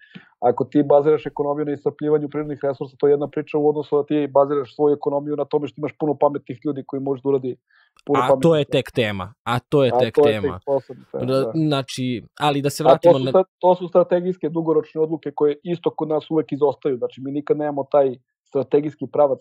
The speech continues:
Speaker 1: nego onako trčimo ko klinci kad igraju fudbal, pa tamo gde lopta, svi su tamo.
Speaker 2: Da, da, da,
Speaker 1: <laughs>
Speaker 2: bukvalno.
Speaker 1: Tako da, a,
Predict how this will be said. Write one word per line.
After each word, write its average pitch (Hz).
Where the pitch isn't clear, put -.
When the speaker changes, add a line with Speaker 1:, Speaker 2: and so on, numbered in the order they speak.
Speaker 1:
nego 135
onako 143
trčimo 156
ko 160
klinci 165
kad 147
igraju 156
fudbal, 156
pa 143
tamo 151
gde 143
lopta, 151
svi 160
su 139
tamo. 131
Speaker 2:
Da, 98
da, 73
da, 76
Speaker 1:
<laughs> 107
Speaker 2:
bukvalno. 135
Speaker 1:
Tako 120
da, 160
a, 160